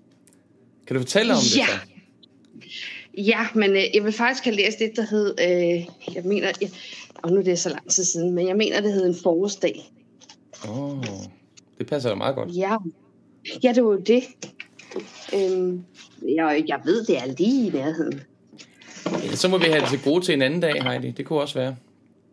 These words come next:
Speaker 1: Camilla
Speaker 2: Det kunne
Speaker 1: spørger
Speaker 2: jeg.
Speaker 1: dig, Camilla spørger dig,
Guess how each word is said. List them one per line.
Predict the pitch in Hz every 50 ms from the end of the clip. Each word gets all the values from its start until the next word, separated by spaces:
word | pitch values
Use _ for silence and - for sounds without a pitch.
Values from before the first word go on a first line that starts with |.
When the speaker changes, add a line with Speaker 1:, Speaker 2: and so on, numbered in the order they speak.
| _ _ _ _ _ _ _ - - - - - - -
Speaker 1:
Camilla | 151 151 151 170
Speaker 2:
Det | - 185
kunne | 185
Speaker 1:
spørger | 175 165 143 127 113
Speaker 2:
jeg. | 107 - - -
Speaker 1:
dig, | - _ -
Camilla | - 127 131 139 175
spørger | 180 180 - 165 143 131
dig, | 117 110 104 98